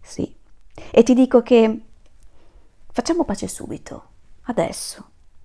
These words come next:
Vai, esci pure di casa e ricordati di quello che ci siamo detti.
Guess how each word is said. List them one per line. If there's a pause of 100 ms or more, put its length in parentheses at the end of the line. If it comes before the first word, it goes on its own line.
(680)
Vai, (340)
esci
pure
di
casa (360)
e
ricordati
di
quello
che
ci
siamo
detti.